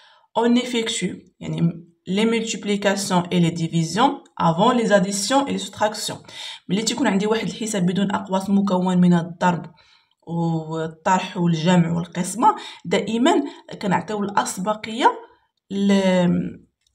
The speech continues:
للملتيبليكاسيون أو لا ديفيزيون، إما الضرب ولا ال-، القسمة. عاد كنمروا لاديسيون سوستراكسيون، يعني ملي تيكون عندي واحد الترتيب،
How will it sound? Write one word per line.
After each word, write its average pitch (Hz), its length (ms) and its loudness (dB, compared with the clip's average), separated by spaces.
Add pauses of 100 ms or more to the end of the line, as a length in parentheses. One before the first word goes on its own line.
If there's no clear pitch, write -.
للملتيبليكاسيون 233 1040 0
أو 320 180 8
لا 285 220 4
ديفيزيون، 196 720 -4 (480)
إما 226 400 2
الضرب - 480 -2 (720)
ولا 226 500 4
ال-، 185 800 2
القسمة. - 680 -4 (720)
عاد 330 520 6 (100)
كنمروا 214 420 2
لاديسيون 196 500 0
سوستراكسيون، - 580 -8 (480)
يعني 180 120 0
ملي 208 160 6
تيكون 202 260 -4
عندي 185 160 2
واحد 202 200 -2
الترتيب، - 640 -4